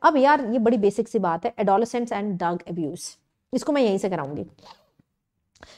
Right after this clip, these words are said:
एडोलेसेंट क्या होता है बेटा? आपकी चाइल्डहुड और एडल्टहुड के बीच में जो टीन एज होती है, इसको बोलते हैं एडोलेसेंस।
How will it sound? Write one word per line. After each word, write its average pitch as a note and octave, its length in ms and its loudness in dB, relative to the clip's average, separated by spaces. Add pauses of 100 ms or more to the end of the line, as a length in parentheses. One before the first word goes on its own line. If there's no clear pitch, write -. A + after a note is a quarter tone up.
(160)
एडोलेसेंट E4 440 4
क्या E4 120 6
होता D4 200 4
है C4+ 60 2
बेटा? C#4 200 4 (260)
आपकी C4 260 2
चाइल्डहुड D#4 520 4
और D4+ 160 4
एडल्टहुड C#4 420 2
के D#4+ 100 2
बीच C#4 220 2
में D4+ 80 -2
जो D#4 80 2
टीन F4 260 2
एज D4+ 160 4
होती C4+ 240 4
है, C#4 60 8
इसको C4+ 220 4
बोलते A#3+ 240 4
हैं A3+ 80 -6
एडोलेसेंस। G3 580 -2